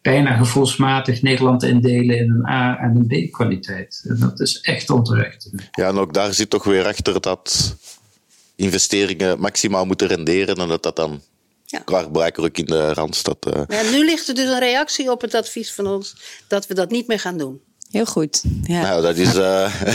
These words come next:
Speaker 2: <laughs> hoopvol.
Speaker 1: Nee, maar, hè, de, de, de directeur van A S M L, een paar jaar geleden, presenteerde zijn jaarcijfers.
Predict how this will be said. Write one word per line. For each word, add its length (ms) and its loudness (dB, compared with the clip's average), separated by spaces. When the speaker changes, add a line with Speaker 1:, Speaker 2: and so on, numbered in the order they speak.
Speaker 2:
<laughs> 460 0
hoopvol. 500 2
Speaker 1:
Nee, 180 4
maar, 260 4
hè, 120 0
de, 160 0
de, 280 2
de 100 2
directeur 440 2
van 140 2
A 160 2
S 60 -2
M 140 2
L, 160 4
een 100 -2
paar 220 -2
jaar 180 -2
geleden, 420 -8
presenteerde 540 0
zijn 180 -4
jaarcijfers. 920 -2